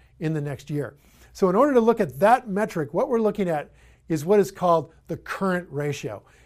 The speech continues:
And essentially, it's a measure of working capital. It compares the current assets, which means assets that can be turned into cash in the next year.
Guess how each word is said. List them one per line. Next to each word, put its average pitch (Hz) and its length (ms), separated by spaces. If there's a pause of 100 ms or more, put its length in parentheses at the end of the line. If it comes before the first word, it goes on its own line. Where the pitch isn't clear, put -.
(120)
And 196 120
essentially, 214 560
it's 170 100
a 170 80
measure 185 380
of 131 80
working 160 360
capital. 139 480 (300)
It 180 160
compares 208 920 (580)
the 165 320 (260)
current 277 400
assets, 175 640
which 170 180
means 180 240 (160)
assets 220 460
that 160 180
can 156 140
be 139 100
turned 233 300
into 220 140
cash 180 360
in 156 60
the 139 80
next 165 300
year. 160 320